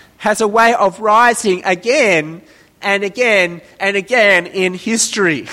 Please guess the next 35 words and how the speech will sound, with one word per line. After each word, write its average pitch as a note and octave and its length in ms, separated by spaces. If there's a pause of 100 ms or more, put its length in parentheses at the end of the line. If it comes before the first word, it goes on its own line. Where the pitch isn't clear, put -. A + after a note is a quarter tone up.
(840)
We A3+ 120
start C#4 340
to B3 120
think A#3 320
the G#3 80
beast A3+ 500
is A3 220
done. A3 540 (1000)
And G3 200
then A#3+ 180
he A3 160
rears A#3+ 360
his A3 140
ugly G#3+ 380
head G3 220
all B3 500
over A3 520
again. F3 520 (180)
In G3+ 160
John's A#3 480
day, A#3 240
there G#3 160
was D3+ 180
Nero A#3 500
who A3 120
persecuted A3 640
the F#3+ 80
church. A3 720 (540)
And D#3+ 160
when A3+ 160
he G#3+ 140
died, G3+ 400
well, F3+ 200
what F3+ 160
happened? D3 640